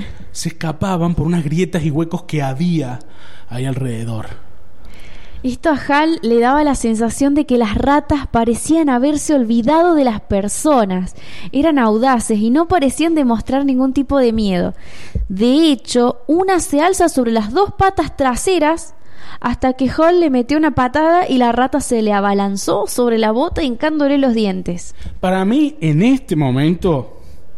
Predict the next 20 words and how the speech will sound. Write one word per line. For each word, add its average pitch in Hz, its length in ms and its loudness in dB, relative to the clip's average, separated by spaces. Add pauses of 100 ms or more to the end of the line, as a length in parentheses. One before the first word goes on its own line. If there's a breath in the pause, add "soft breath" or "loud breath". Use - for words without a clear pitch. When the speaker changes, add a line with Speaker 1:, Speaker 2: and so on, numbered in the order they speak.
(500 loud breath)
Speaker 1:
vamos 175 200 -2
a 190 40 0
hacer 160 200 -4
un 147 80 -4
paréntesis, 120 520 -6
por 123 120 -6
favor, 123 280 -4
equipo 131 240 -6
de 135 80 -4
producción. 139 420 -6 (120)
Ah, 98 160 -8 (340 loud breath)
en 196 180 4
este 359 240 0
momento 202 600 2 (680 loud breath)
hay 226 300 0
algunos 190 320 2
que 220 80 -2
empiezan 202 340 0
a 190 40 2
arrepentirse 160 880 0